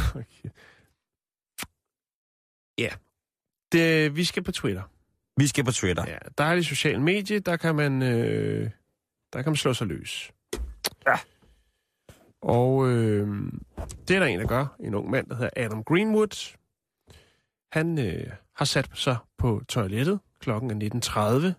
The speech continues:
Speaker 1: og han sidder i toget fra Euston, altså Euston, øh,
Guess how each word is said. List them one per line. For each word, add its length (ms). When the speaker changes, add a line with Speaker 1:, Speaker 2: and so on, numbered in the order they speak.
Speaker 1:
og 380
han 160
sidder 200
i 100
toget 340
fra 280
Euston, 680
altså 260
Euston, 920
øh, 640